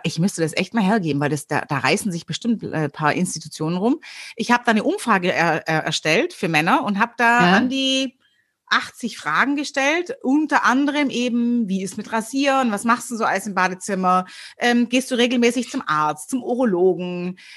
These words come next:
Speaker 1: ähm, Prostata untersuchen lassen und
Speaker 2: Hm.
Speaker 1: so, hab ich alles in diese Umfrage reingeschrieben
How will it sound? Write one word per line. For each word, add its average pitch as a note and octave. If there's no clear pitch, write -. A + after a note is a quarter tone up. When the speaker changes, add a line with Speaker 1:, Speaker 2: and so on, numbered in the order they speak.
Speaker 1:
ähm, A3
Prostata F#3+
untersuchen G3
lassen F#3
und F#3+
Speaker 2:
Hm. -
Speaker 1:
so, F#3
hab A3
ich A3+
alles G4+
in B3+
diese A3+
Umfrage F3
reingeschrieben F3+